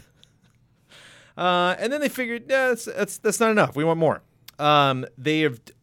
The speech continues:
struck up a deal with Raw Fury. Uh, they are bringing Shedworks' Sable, Monkey Moon, uh, and Black Muffin's Night Call, which is a taxi game.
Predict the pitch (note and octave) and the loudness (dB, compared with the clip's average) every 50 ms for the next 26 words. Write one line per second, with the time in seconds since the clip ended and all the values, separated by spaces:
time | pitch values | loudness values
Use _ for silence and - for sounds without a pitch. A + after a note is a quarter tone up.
0 | - A#2+ - - - - G3+ G#3+ A#3+ F3+ D#3+ B2+ D#3 F3+ F#3+ D#3+ A#2+ G#2 A2 B2 | -20 -16 -14 -10 -4 -2 -2 -2 0 -2 -2 -2 0 0 0 0 -2 -2 -2 0
1 | B2+ A#2+ - - - C3+ C3 C#3+ E3 A3 B3+ - _ _ _ _ _ _ _ _ | 0 -2 -4 -8 -8 -6 -4 -4 -4 -6 -8 -12 _ _ _ _ _ _ _ _
2 | _ _ _ _ _ - A#2 C3 B2+ A#2+ B2 C#3+ C#3+ C3 A2+ D3 D#3 D3+ D3+ C#3+ | _ _ _ _ _ -10 -6 -6 -6 -4 -4 -4 -4 -4 -4 -4 -4 -4 -4 -6
3 | C#3 C3+ C3+ C3 - _ _ _ _ _ - - - F3+ F3 D#3 D#3+ D#3+ D3+ - | -6 -8 -10 -12 -16 _ _ _ _ _ -8 -2 -2 -2 -2 -2 -6 -6 -6 -6
4 | - C#3 A#2 G#2+ - - - C#3+ C3+ C#3+ D#3 G#3 A#3+ B3 - _ _ _ _ _ | -6 -6 -6 -4 -2 -2 0 0 0 0 2 2 0 0 -4 _ _ _ _ _
5 | _ _ B2 B2+ D3+ E3+ E3+ F3 E3+ D#3 D3+ D#3 D#3+ E3 F3 F#3 G3+ - - _ | _ _ -4 -2 -2 -2 -2 -2 -2 0 0 0 0 0 -2 -4 -4 -6 -8 _
6 | - C#3 C#3 C3 B2+ - C3+ B2+ G#2+ B2+ C3+ C#3 D3+ - D#3+ C#3+ C3 - C3+ A#2 | -2 0 0 0 0 0 -4 -4 -2 0 0 0 0 0 -2 -4 -2 -2 -6 -8
7 | G#2+ - - - A2+ A#2 B2 C3+ E3+ E3 - - - G3 F#3+ A3+ C4 C4+ A#3+ G#3 | -8 -10 -12 -10 -2 0 0 0 0 -2 -6 -4 0 0 2 2 0 -2 -4 -8
8 | B2 B2+ - - B2 A2+ G#2 A2 F#2+ F2+ F2+ - - A#2+ B2 B2+ - D3+ C#3 D3 | -12 -10 -6 -6 -6 -6 -4 -6 -6 -8 -8 -8 -8 -8 -8 -8 -10 -12 -10 -8
9 | D3 D3+ D#3 C#3+ | -8 -10 -10 -12